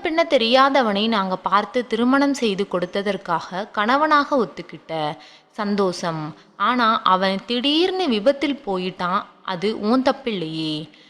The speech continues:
உனக்கு சாவு வர்ற வரையிலும் நீ வாழ்ந்துதானே ஆகணும். அப்போது உன்னையே நீ பார்த்துக்கணும்.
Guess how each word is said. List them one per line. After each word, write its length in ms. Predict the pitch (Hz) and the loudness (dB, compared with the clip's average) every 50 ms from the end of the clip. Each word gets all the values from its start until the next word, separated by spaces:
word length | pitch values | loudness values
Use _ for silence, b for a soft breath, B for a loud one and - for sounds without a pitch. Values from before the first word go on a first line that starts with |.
| b b b | b b b
உனக்கு 320 | 240 247 262 254 262 269 | -6 -6 -6 -4 -4 -4
சாவு 500 | 262 - 254 233 254 330 370 381 302 254 | 0 2 4 6 6 6 4 4 2 2
வர்ற 220 | 220 208 240 262 262 | 2 2 2 2 2
வரையிலும் 560 | 262 240 233 214 196 185 180 185 214 220 214 | 2 2 2 0 0 0 0 0 -2 -2 0
நீ 180 | 214 214 202 | 0 -2 0
வாழ்ந்துதானே 840 | 180 175 175 165 180 240 269 285 285 302 294 254 277 277 294 311 349 359 330 277 | 2 4 4 6 6 6 4 4 2 2 2 4 4 4 4 4 2 4 4 4
ஆகணும். 480 | 214 - - 180 180 196 208 202 180 165 - b b b b b | 4 4 2 -2 -2 -2 -2 -2 -2 -6 -10 b b b b b
அப்போது 560 | b 190 - - - 233 226 196 202 247 254 233 | b -12 -12 -8 -6 -4 -4 -2 0 0 0 2
உன்னையே 460 | 226 233 262 294 330 320 311 311 320 | 2 4 4 4 2 0 -2 -2 0
நீ 260 | 311 269 226 208 - - | 2 2 2 0 0 0
பார்த்துக்கணும். 720 | 175 170 190 180 - - 185 - - 165 165 165 165 156 | 0 0 0 -2 -4 -10 -10 -6 -6 -4 -4 -4 -4 -6